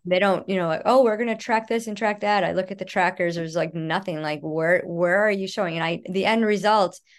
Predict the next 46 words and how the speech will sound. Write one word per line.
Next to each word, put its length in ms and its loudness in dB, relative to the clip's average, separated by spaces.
I'm 160 -2
not 220 -2
getting 220 0
what 100 0
I 100 2
wanted. 500 -2
And, 200 -6
like, 180 -2
where's 400 0
the 80 -6
disconnect? 640 -4
And 160 -8
then 180 -2
there's 220 -4
a 80 -8
story 400 0
that 100 -2
we 100 -4
tell 200 -2
ourselves. 600 -4
"Oh, 140 -2
well, 180 -2
this 220 -4
happened 300 -2
and 80 -2
that 160 0
happened." 260 -4
Well, 60 -4
I'm 60 -8
sorry, 260 0
life 240 -2
happens. 560 -6
You 100 -4
have 140 -2
a 40 0
contract, 560 -4
you 40 -4
have 80 -2
an 80 -4
agreement, 480 -4
you 80 -4
need 140 -6
to 40 -12
stay 280 -4
with 260 -2
it. 180 -2